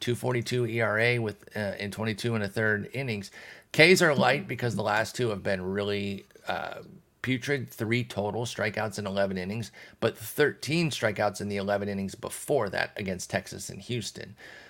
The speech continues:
So he's shown some good throughout the year. There's been some downside, and a lot of times it's home run related.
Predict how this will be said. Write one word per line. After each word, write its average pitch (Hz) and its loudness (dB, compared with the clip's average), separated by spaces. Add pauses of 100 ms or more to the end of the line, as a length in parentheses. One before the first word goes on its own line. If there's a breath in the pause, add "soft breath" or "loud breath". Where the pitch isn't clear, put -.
So 120 6
he's 123 0
shown 160 2
some 165 -2
good 135 0
throughout 120 -2
the 113 -6
year. 113 -4 (560 loud breath)
There's 104 0
been 113 4
some 143 -2
downside, 131 4
and 117 -2
a 92 0
lot 98 2
of - -8
times 107 -2
it's 190 -6
home 107 -2
run 110 -2
related. 123 -2